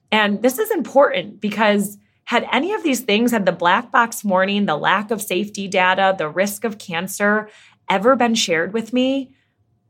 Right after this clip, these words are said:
even eleven years ago, although I was at a different point in my journey, I would have considered this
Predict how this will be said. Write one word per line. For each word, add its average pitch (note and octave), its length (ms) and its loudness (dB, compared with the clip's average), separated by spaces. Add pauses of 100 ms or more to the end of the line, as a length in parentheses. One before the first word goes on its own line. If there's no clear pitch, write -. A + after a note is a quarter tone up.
(200)
even C#4+ 360 4
eleven G#3+ 580 4
years B3 400 4
ago, F3 460 4
although G#3 320 4
I A3 100 6
was G#3 220 0
at G3+ 120 4
a F#3 60 4
different A#3 500 0
point A3+ 320 -2
in G#3 120 -2
my F3+ 160 0
journey, A3 500 -2
I G#3 160 -2
would A3 300 2
have G#3 240 -6
considered A3+ 1080 2 (320)
this G#3 440 2